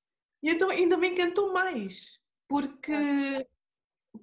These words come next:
porque tem, é, é uma, é uma história cheia de, de dificuldades que resultem bem. Então eu qui-, quis mesmo, enquanto ilustradora, eh, espelhar isso mesmo,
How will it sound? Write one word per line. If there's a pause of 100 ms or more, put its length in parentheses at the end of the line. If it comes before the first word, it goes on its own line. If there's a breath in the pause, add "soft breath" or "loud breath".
porque
tem,
é,
é
uma,
é
uma
história
cheia
de, (640 loud breath)
de
dificuldades (240)
que
resultem
bem.
Então
eu
qui-,
quis
mesmo,
enquanto
ilustradora, (200)
eh,
espelhar
isso
mesmo,